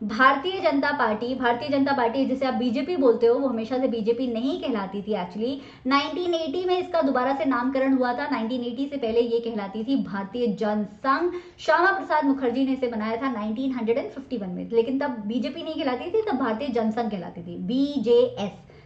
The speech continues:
ठीक है? और इसमें क्या है, अ,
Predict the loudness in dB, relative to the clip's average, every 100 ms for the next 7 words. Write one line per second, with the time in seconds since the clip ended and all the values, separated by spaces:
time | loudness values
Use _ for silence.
0 | -14 -4 0 -2 -4 -16 -20 -16 0 4
1 | 6 4 2 -2 0 2 2 2 2 0
2 | -4 -2 2 4 4 2 0